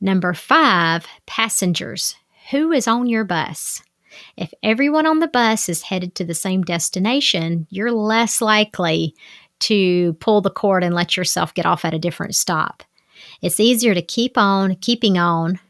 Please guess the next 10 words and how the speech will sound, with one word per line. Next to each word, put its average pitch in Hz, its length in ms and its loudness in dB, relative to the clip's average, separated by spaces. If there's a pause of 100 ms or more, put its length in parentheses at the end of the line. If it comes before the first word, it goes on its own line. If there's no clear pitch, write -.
with - 160 -8
everyone 208 420 0
else 180 260 -2
on 175 120 -2
the 170 80 -2
bus. - 540 -2 (280)
So - 160 -2
look 262 260 2
around 330 480 2
you. - 240 -6